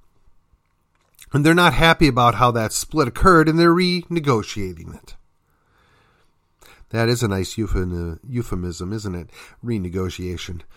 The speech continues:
uh, border war. Uh, but that's not the business of the United States, and I would really hesitate to say it's even the business of nato, yet here we are. And as a result,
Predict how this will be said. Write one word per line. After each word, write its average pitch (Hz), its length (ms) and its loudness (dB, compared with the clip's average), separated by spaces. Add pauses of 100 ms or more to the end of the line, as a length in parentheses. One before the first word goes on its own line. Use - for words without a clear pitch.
(640)
uh, 101 100 -10
border 92 340 0
war. 87 340 -6 (340)
Uh, 160 200 4 (540)
but 151 280 4
that's - 260 2
not 277 560 8
the 156 160 8
business 190 540 6
of 151 80 2
the 151 80 2
United 147 420 2
States, 147 300 0
and 185 120 0
I 196 80 4
would 185 280 4
really 233 400 0
hesitate 170 880 0 (240)
to 170 100 0
say 214 140 4
it's 214 200 2
even 262 220 4
the 208 80 4
business 190 460 4
of 196 120 2
nato, 131 640 4
yet 185 260 2
here 151 280 2
we 226 180 2
are. 277 640 -2 (440)
And 170 140 2
as 190 140 4
a 202 80 4
result, 214 640 0